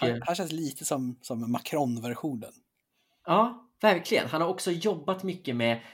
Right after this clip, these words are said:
Speaker 2: eh, dollarifieringsprocessen. Så att han har varit liksom en, en del av det, eh, de-, den, eh, den utveckling man har haft när man har liksom försökt knyta sin ekonomi till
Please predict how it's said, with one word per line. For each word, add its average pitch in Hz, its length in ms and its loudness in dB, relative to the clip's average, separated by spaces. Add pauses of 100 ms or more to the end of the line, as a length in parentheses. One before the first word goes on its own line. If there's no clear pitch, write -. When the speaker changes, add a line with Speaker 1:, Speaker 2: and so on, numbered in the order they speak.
(140)
Speaker 2:
eh, 123 140 -4
dollarifieringsprocessen. 131 2250 -2
Så - 140 -6
att 127 80 -8
han 143 200 0
har 143 60 2
varit 135 280 4
liksom 123 220 -2
en, 120 220 -2
en 127 140 0
del 147 340 6
av 107 300 2 (380)
det, 110 200 2
eh, 110 520 2
de-, 123 240 -8
den, 110 320 2
eh, 110 220 -2
den 117 120 0
utveckling 120 280 -2
man 110 80 0
har 107 80 2
haft - 120 -6
när 110 60 -6
man 104 100 -4
har 101 80 -10
liksom 110 200 -14
försökt - 280 -12
knyta 107 240 -6
sin 104 140 -10
ekonomi 101 340 -10
till 127 100 -16